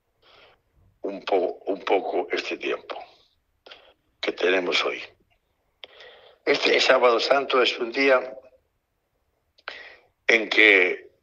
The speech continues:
las mujeres, y ahí voy a hablar un poco, tengo pensado más tarde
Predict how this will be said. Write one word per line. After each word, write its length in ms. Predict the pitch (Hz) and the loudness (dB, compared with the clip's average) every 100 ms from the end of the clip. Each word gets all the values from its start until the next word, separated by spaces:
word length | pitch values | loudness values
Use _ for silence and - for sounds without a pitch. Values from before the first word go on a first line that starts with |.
| _ _ _ | _ _ _
las 200 | - 98 | 2 2
mujeres, 760 | 98 98 - 151 156 - - - | 2 -2 0 2 2 -2 -6 -10
y 180 | - - - | -10 -2 2
ahí 160 | 127 | 4
voy 160 | 175 165 | 4 2
a 40 | |
hablar 240 | 123 120 123 | 2 2 0
un 120 | 113 | -2
poco, 320 | - 117 - - - - - - _ _ - | -6 -6 -8 -10 -20 -20 -20 -20 _ _ 0
tengo 380 | 143 190 202 | 0 2 0
pensado 520 | - 127 104 120 120 101 | 0 -2 2 2 2 0
más 280 | 107 - | -2 -2
tarde 640 | - 113 90 76 76 - | 0 0 0 -2 -6 -8